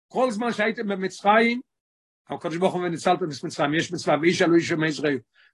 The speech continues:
ראיתם פה את, את, את ביזת הים? מספיק, זה לא בשבילכם, זה עבר הזמן, עבר הזמן, לא יקרה שום דבר, לא, לא תוציאו את כל, את ניצוצות אם יש שם. וטעם הדובר, כי הכוח שבאכילת מצה לחזק האמונה, מה הטעם באמת שאחרי פסח זה לא עובד? זה הרי אותו מצב.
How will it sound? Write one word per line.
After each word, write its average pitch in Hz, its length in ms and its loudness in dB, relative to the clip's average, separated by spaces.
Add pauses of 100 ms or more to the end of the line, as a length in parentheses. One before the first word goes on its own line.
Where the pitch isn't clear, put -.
ראיתם 175 400 4
פה 185 160 4
את, 180 100 0
את, 165 200 -2 (320)
את 123 120 0
ביזת 185 340 0
הים? 214 300 6 (640)
מספיק, 202 420 -2 (160)
זה 160 60 -2
לא 185 100 4
בשבילכם, 180 460 -2
זה 185 100 -2
עבר 190 280 4
הזמן, 190 280 2 (200)
עבר 180 200 0
הזמן, 202 220 0
לא 185 80 0
יקרה 180 240 -4
שום 190 160 -8
דבר, 160 220 2
לא, 160 160 2 (280)
לא 185 100 4
תוציאו 190 300 4
את - 40 -12
כל, 190 220 0
את - 120 -4
ניצוצות 170 440 2
אם 175 100 4
יש 170 240 4
שם. 127 120 -4 (840)
וטעם 165 220 4
הדובר, 202 340 6
כי 175 100 2
הכוח 196 400 2
שבאכילת 175 540 -6
מצה 185 240 -2
לחזק 165 400 0
האמונה, 185 440 4 (520)
מה 202 160 2
הטעם 202 280 2
באמת 180 220 -4
שאחרי 180 340 -4
פסח 170 220 -4
זה 170 120 -2
לא 170 100 4
עובד? 165 240 2
זה 165 100 0
הרי 185 140 4
אותו 214 200 4
מצב. 247 400 4